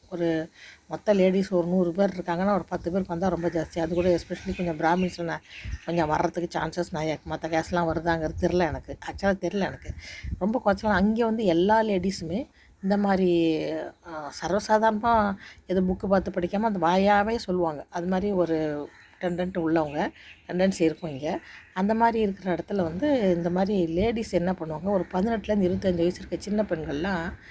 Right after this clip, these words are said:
உழைக்க-, உழைக்கிறதுக்கு இஷ்டம் இல்லைங்கிறதுனால அந்த பசுமாடு வச்சுருக்காங்க, வளர்க்குறாங்க பாருங்க. அவங்கக்கிட்ட போய் காலைல ஒரு ஆறு மணிலேருந்து எட்டு மணி வரைக்கும், ஒன்பது மணிக்கு நான் யூஸ் பண்ணிக்கிறேன்,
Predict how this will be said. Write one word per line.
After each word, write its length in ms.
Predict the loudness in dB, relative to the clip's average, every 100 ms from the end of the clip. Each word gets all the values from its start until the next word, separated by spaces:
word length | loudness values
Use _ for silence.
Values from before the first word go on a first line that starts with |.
| -20 -20 -20 -2
உழைக்க-, 340 | 4 4 2 2 4 4
உழைக்கிறதுக்கு 540 | 4 2 0 -8 -6
இஷ்டம் 300 | -6 -2 -2
இல்லைங்கிறதுனால 640 | 0 -2 -4 -6 -4 0 2 2 -2 -6 -16 -20 -20 -4
அந்த 380 | 0 4 4 4
பசுமாடு 400 | 2 2 2 2
வச்சுருக்காங்க, 420 | 2 0 -8 -6 -2
வளர்க்குறாங்க 460 | 2 2 2 -2 -2
பாருங்க. 280 | -8 -6 -8 -10 -20 -14 0
அவங்கக்கிட்ட 400 | 2 2 2 0
போய் 220 | 2 0
காலைல 320 | 2 2 4 4
ஒரு 140 | 4
ஆறு 200 | 2 2
மணிலேருந்து 480 | 0 0 0 0 2
எட்டு 220 | 2 0
மணி 140 | -2
வரைக்கும், 240 | 0 -2 -4
ஒன்பது 180 | -4 -2
மணிக்கு 200 | -2 -2
நான் 180 | -2
யூஸ் 180 | -2 -2
பண்ணிக்கிறேன், 440 | -6 -8 -2 0